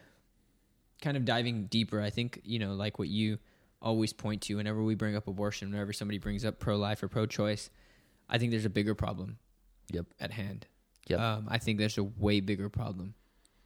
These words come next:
Speaker 1: at hand than just the definition of life.
Speaker 2: Yeah.
Speaker 1: I think there's a lot of things that could be done beforehand that could prevent even having this discussion.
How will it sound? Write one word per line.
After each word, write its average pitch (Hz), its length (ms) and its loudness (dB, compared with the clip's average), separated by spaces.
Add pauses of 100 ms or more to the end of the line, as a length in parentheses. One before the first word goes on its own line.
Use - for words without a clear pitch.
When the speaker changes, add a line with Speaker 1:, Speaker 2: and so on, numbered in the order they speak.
(800)
Speaker 1:
at 127 120 0
hand 104 340 -2
than 104 220 -2
just 107 600 -2 (460)
the 117 80 -4
definition 104 540 -2
of 101 100 -4
life. 98 380 -4 (360)
Speaker 2:
Yeah. 90 180 4 (720)
Speaker 1:
I 120 80 4
think 113 180 0
there's 104 160 0
a 104 60 4
lot 98 260 0
of 101 80 -4
things 101 240 -4
that 101 140 -6
could 95 160 -4
be 104 100 -4
done 101 480 -4
beforehand 101 720 -4 (480)
that 98 200 -2
could 107 200 -2
prevent 107 360 0
even 104 220 2
having 107 320 -4
this 101 140 -6
discussion. - 520 -8